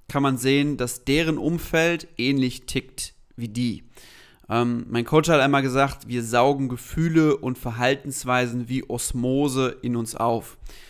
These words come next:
Fand ich sehr, sehr treffend. Also wir lassen uns stark von ihnen beeinflussen. Empathische Menschen nehmen da natürlich weitaus mehr auf als die weniger empathischen. Kleiner Side-Fact,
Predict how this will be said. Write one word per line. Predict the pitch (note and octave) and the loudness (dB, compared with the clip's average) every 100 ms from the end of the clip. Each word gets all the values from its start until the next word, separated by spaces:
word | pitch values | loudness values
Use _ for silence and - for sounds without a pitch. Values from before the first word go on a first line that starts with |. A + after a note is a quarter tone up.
| - - | -20 -14
Fand | - A#2 | -8 -6
ich | A2 - - | -8 -12 -12
sehr, | A2+ A2+ | -8 -6
sehr | A2+ | -6
treffend. | - C3 C3+ C#3+ C3+ - - - | 0 0 2 -2 -2 -8 -20 -14
Also | G#2+ A#2 | -8 -2
wir | A2+ | 0
lassen | C3+ - | 2 0
uns | A2 - - | -2 -2 -6
stark | - - - B2+ C3 C3 | -8 -6 4 6 6 2
von | - B2+ | -4 -4
ihnen | G#2+ B2 A#2 | -2 -2 0
beeinflussen. | A#2 A2 B2+ - G#2+ G#2+ G#2 - - - - - | 0 2 0 -2 -8 -8 -8 -12 -18 -20 -20 -8
Empathische | A#2 - C#3 D3+ - | -4 4 4 2 -2
Menschen | C#3+ C3+ C3+ C3+ A#2+ | 0 2 0 -2 -2
nehmen | A#2 B2 B2 - | 0 -2 -2 -8
da | - A#2 B2 C3 B2+ - - | -6 0 2 4 2 -4 -16
natürlich | A#2 B2+ A#2 - _ _ | -10 -8 -8 -14 _ _
weitaus | F2+ - B2 B2 A#2 A#2 - | -14 -2 -2 0 -4 -4 -8
mehr | A2+ A#2 B2 C3+ B2+ - | -6 -2 0 2 0 2
auf | A#2 B2+ B2 - - | 2 2 0 -12 -8
als | A2+ A2+ - - | -4 -4 -6 -14
die | G#2+ G#2 | -12 -4
weniger | A2+ A#2 G#2 | -2 -2 -4
empathischen. | G#2+ - G#2+ - - A2 A2+ - - - - - - - - | -8 -8 -10 -12 -14 -14 -16 -20 -20 -20 -20 -20 -20 -20 -12
Kleiner | - C#3 C#3+ | 0 2 2
Side-Fact, | D3 D3 - D3+ D3 - | 2 0 2 2 2 -6